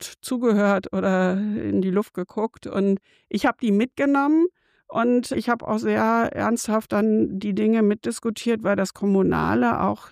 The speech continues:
da ging's sehr viel natürlich um Verkehrspolitik, Infrastruktur, Innenstadtentwicklung. Das sind natürlich spannende Themen.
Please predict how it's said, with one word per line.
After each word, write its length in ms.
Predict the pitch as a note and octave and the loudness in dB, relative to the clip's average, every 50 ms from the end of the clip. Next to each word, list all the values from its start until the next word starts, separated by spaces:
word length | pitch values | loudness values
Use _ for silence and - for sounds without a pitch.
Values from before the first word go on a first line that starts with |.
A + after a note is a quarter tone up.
| - - | -12 -10
da 220 | G3 G3+ F3 F3+ G3+ | -6 -2 -2 -2 0
ging's 280 | G#3 G#3 G#3+ A3+ - | 0 0 0 0 0
sehr 200 | G#3 G3 G3+ A3 | 0 0 0 0
viel 300 | - - - A3 G#3+ G#3 | -2 -4 -2 0 0 2
natürlich 600 | G#3+ G3 F#3+ F#3+ - A3 A3 A#3 A#3+ A#3 - - | 2 0 0 0 0 0 2 2 0 -2 -2 -2
um 280 | G#3+ G#3 G#3 G#3 G3+ G3 - _ _ _ _ _ | 0 2 4 4 2 0 -2 _ _ _ _ _
Verkehrspolitik, 1300 | _ - D4 - - A3+ A3+ A3+ A#3 - - - A3+ A3 A3 A3 G#3+ - - A3 A3+ A#3 A#3 - - - | _ -8 -6 -4 -2 0 0 0 0 -2 -4 -4 0 0 0 -2 -2 -2 0 0 0 0 -2 -6 -14 -14
Infrastruktur, 1120 | - - G#3+ A3+ A#3 - A3+ A3 G#3+ - - - G#3+ G#3 - _ - A3 G#3+ G#3 G#3 G3+ | -6 -2 -2 -2 0 0 -2 -4 -4 -4 -6 -6 -6 -6 -6 _ -6 -4 0 2 2 2
Innenstadtentwicklung. 1300 | - - G#3 A3 A3+ A3 - - G#3 G#3 A#3 - - G3 G3+ G3+ G#3 G#3 - - G#3 G3 F#3+ F#3+ G3 G3 - _ _ _ _ _ _ _ _ | 2 2 2 2 2 0 0 -2 -2 -2 -2 -2 0 0 0 0 -2 -4 -4 -2 0 2 4 4 2 0 -4 _ _ _ _ _ _ _ _
Das 160 | - F3 F3 - | -4 -2 0 2
sind 160 | A3 A#3 - | 0 0 0
natürlich 400 | - A3+ A3 - G3+ G3+ G3+ - | -2 -2 0 0 0 0 0 -2
spannende 480 | - - - F#3 G3 G3 G3 G3 F#3 | -4 -4 -2 0 2 2 2 2 0
Themen. 500 | - - - G#3 F#3+ E3+ C#3+ C#3+ D3 D3 | -2 -4 0 0 2 4 4 2 0 -2